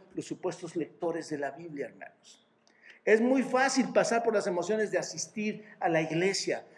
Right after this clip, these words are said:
asistir a los estudios de mujeres, de varones, de jóvenes. Es muy fácil. Y no hay nada sucediendo en el interior.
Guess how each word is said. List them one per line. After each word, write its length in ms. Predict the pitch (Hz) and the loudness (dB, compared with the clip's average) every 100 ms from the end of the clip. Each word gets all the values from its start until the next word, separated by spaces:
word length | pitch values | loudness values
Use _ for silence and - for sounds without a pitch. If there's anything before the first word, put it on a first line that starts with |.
| - | -6
asistir 640 | 160 180 170 - 202 190 | -4 -4 -6 -4 -4 -2
a 60 | 170 | -4
los 240 | 170 170 | -4 -6
estudios 400 | 165 - 180 190 | -10 -8 -4 -4
de 80 | 180 | -4
mujeres, 440 | 151 - 196 180 | -6 -6 -4 -2
de 100 | 139 | 0
varones, 440 | 139 147 170 185 160 | 0 0 0 -2 -2
de 100 | 143 | -4
jóvenes. 580 | - 185 170 127 - - _ _ | -2 -2 -2 -8 -14 -18 _ _
Es 120 | - 156 | -12 -8
muy 160 | 185 | -6
fácil. 480 | 185 233 220 165 117 - _ _ _ _ _ _ _ | -6 -8 -6 -8 -10 -12 _ _ _ _ _ _ _
Y 140 | 151 143 | -4 -2
no 320 | 143 180 180 | 0 0 0
hay 200 | 180 180 | -2 0
nada 800 | 147 147 170 180 131 127 127 - | 0 0 0 0 -2 -4 -8 -14
sucediendo 640 | - 131 135 120 143 139 | -10 -6 -4 -2 -2 -2
en 100 | 123 | -4
el 120 | 120 | -4
interior. 420 | 120 120 127 131 | -4 -4 -6 -6